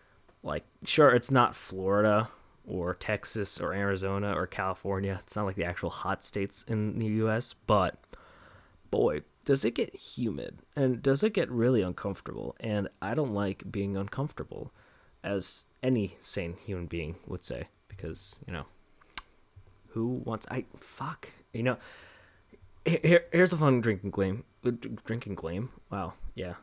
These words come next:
it's very professional of you, Matt, to just say words and not make it sound like words. Here's the drinking game. Every time I do a tongue click, you take a shot and see if you can survive an entire episode of this podcast,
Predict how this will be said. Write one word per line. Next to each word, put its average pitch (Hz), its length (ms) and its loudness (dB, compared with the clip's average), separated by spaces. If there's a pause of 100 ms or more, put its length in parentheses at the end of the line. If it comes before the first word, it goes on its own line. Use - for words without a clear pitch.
(200)
it's - 80 -20
very 110 220 -2
professional 95 560 -8
of 95 200 -10
you, 80 180 -8 (120)
Matt, 87 260 -8 (140)
to 85 260 -8
just - 300 -14 (460)
say 92 320 -4 (280)
words 90 500 -2 (120)
and 85 240 -10 (100)
not 90 300 -6
make 87 180 -8
it 80 140 -10
sound 90 200 -4
like 80 200 -10
words. 80 280 -12 (1300)
Here's - 240 4
the 123 60 2
drinking 117 340 4
game. 85 280 -6 (500)
Every 180 180 10
time 180 220 8
I 151 60 10
do 147 180 8
a 135 40 10
tongue 131 240 6
click, 113 400 4
you 127 120 6
take 127 200 2
a 147 60 -2
shot 180 400 4 (300)
and 117 420 4 (140)
see 185 340 4
if 127 180 2
you 123 100 0
can 120 180 0
survive 120 580 4
an 127 100 0
entire 120 320 2
episode 123 240 0
of 117 60 0
this 131 100 -6
podcast, - 580 -2